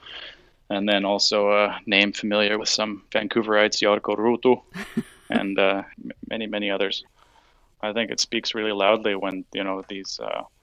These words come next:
Speaker 1: hockey players and, uh, personalities are willing to kind of put their name out there and say that this is something that's important and that we should, you know, all be caring about. And it's an issue to the, to the game that we all love.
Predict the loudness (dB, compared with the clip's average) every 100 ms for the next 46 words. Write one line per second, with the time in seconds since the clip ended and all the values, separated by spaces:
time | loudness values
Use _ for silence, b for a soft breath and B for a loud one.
0 | 2 2 2 -2 2 4 4 2 0 -2
1 | -4 -4 -4 -4 -4 -2 0 2 2 2
2 | 0 -4 -4 -2 -4 -4 -8 -8 -6 -6
3 | -8 -14 -8 -6 -4 -2 -2 -2 -2 0
4 | 4 4 0 _ -8 -8 -8 -8 -2 -2
5 | 0 -4 -6 -12 -8 -6 -6 -6 -8 -6
6 | -6 -4 -4 -4 -6 -4 0 0 -2 -4
7 | -6 -6 -8 -8 -6 -8 _ -10 -6 -8
8 | b b b b 2 4 4 0 -2 -2
9 | 0 2 2 2 -2 -12 -8 -8 -6 -6
10 | -6 -6 -4 -4 -4 -6 -6 -6 -6 -8
11 | -12 -8 -6 -6 -6 -8 -6 -4 -4 -4